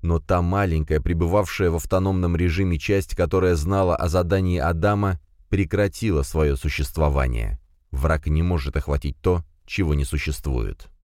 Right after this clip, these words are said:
Бартоломеус в последний раз посмотрел на комнату коннектора, наблюдая, как стены у входа стали серыми, и через них просочились чёрные нити, формируя сетчатый узор.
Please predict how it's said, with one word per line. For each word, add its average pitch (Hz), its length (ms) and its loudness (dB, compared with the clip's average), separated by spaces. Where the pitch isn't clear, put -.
Бартоломеус 117 720 2
в - 120 -16
последний 107 500 2
раз 104 220 2
посмотрел 95 640 0
на 87 120 2
комнату 87 400 0
коннектора, 92 640 0
наблюдая, 92 480 4
как 98 200 0
стены 107 340 0
у 95 80 2
входа 104 320 0
стали 98 380 0
серыми, 104 720 0
и 87 120 -2
через 85 340 0
них 101 200 -2
просочились 82 600 0
чёрные 82 440 2
нити, 85 300 0
формируя 76 520 2
сетчатый 80 520 -2
узор. 69 440 0